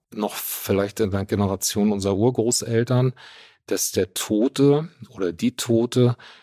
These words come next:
vom rechten Weg abweicht.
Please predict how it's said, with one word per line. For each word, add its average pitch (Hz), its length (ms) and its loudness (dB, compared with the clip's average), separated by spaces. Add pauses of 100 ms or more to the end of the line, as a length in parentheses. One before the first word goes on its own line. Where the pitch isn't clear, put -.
(140)
vom - 280 -6
rechten 104 600 0
Weg 104 540 2 (320)
abweicht. - 840 -8